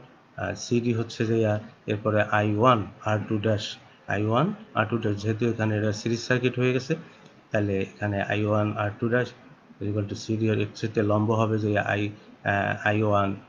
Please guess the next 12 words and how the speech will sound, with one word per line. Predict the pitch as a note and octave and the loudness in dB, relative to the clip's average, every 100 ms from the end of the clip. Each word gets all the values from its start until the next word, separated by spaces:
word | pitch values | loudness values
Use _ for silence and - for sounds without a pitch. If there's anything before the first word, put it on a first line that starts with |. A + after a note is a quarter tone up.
| - | -8
এক্স | G2+ G#2+ A2 - - - | -2 -2 -2 -12 -16 -6
টু | D3+ E3 G#2 | -4 -4 -6
ড্যাশ। | E2+ - - - - _ _ - _ - - - - - | -8 -8 -12 -18 -20 _ _ -20 _ -20 -20 -20 -20 -8
তাহলে | - A2+ A2+ G#2+ | 0 2 2 0
এখান | A#2+ A#2+ B2 | -2 0 0
থেকে | A2 G#2 - | -2 -4 -2
আই | G#2 A2+ | 0 2
ওয়ান | A2+ A2+ | 2 0
আর | A2 G#2+ | -2 -2
ওয়ান, | G#2+ A2+ D#3+ - - - - | 0 0 -2 -8 -20 -20 -12
আহ, | G#2+ G2 F#2+ - - - | -6 -4 -6 -10 -20 -8
আর | G2+ G2+ | -4 -4